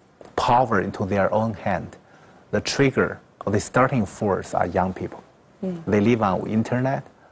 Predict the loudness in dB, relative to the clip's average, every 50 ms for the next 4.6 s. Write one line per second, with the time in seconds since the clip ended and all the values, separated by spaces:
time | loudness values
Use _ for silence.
0 | _ -6 -2 0 2 2 2 0 -2 -6 -8 -10 -4 0 2 2 2 2 2 2
1 | 2 2 2 2 0 -2 -6 _ _ _ _ _ _ _ _ _ _ _ _ -2
2 | -2 0 2 4 6 6 6 6 4 0 -6 -12 -18 -16 _ -2 -2 -2 -2 -4
3 | -6 -8 -10 -8 -4 -2 0 0 0 -2 -2 0 0 2 2 2 0 0 0 0
4 | -2 0 2 2 2 4 4 2 0 -2 -6 -12